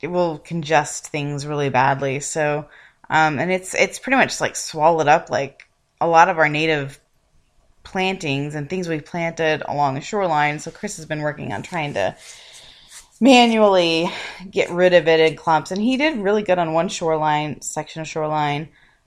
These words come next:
um, I don't know, probably a year and a half or two years ago,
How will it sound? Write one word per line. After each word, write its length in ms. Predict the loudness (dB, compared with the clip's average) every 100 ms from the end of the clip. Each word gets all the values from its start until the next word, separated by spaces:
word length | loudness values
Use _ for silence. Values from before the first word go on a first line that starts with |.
| -2
um, 520 | 4 4 4 0 -8 -8
I 80 | -4
don't 100 | -2
know, 320 | -2 -4 -8
probably 200 | -6 -4 -2
a 20 |
year 120 | -2
and 80 | -2
a 40 |
half 220 | -4 -8
or 60 | -8
two 180 | -10 -6
years 220 | -4 -6
ago, 460 | -4 -2 -2 -4